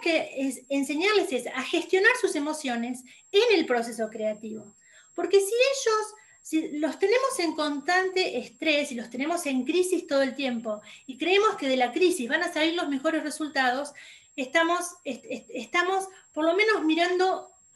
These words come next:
una perspectiva muy pequeña. Nosotros necesitamos ampliar eso.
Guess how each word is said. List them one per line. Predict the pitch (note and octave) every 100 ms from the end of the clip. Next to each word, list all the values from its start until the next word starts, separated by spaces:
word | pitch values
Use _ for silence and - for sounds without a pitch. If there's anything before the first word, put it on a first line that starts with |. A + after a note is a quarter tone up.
| _
una | D#4 F4 F4 D#4 -
perspectiva | D4 D#4 D4+ E4+ E4+
muy | F4+ F4+
pequeña. | E4 C#4+ A#3+ A3 A3
Nosotros | A3+ C#4 C4
necesitamos | C#4 C4+ C#4 C#4 E4 E4 C#4 A#3
ampliar | A3+ A3 G3+
eso. | - -